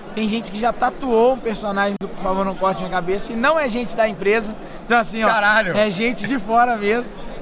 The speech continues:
Speaker 1: porque o traço do Vitor é muito sensacional.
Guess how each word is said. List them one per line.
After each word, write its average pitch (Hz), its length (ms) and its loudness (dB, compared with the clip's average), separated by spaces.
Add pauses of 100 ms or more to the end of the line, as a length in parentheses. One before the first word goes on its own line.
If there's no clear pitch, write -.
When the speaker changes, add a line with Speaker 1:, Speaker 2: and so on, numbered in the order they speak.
Speaker 1:
porque 233 460 2
o 233 300 2
traço 240 400 -2
do 240 100 -2
Vitor 233 300 -2
é 226 80 2
muito 220 260 -2
sensacional. 233 720 -4